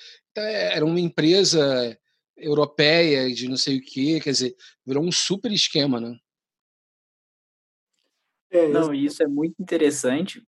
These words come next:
Speaker 3: porque às vezes a gente perde um pouco de noção de quanto dinheiro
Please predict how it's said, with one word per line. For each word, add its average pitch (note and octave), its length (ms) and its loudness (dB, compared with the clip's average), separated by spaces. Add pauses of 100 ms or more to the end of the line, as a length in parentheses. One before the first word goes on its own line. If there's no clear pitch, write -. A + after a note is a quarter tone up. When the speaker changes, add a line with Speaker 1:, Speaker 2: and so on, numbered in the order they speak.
Speaker 3:
porque C3 260 -10
às C3 60 -4
vezes C#3 160 -2
a D3 40 -4
gente D#3 220 -10
perde D3 240 0
um D#3+ 60 -4
pouco D#3 340 -2
de - 140 -16
noção E3 440 0
de E3 120 -6
quanto G3+ 400 2
dinheiro G#3+ 520 2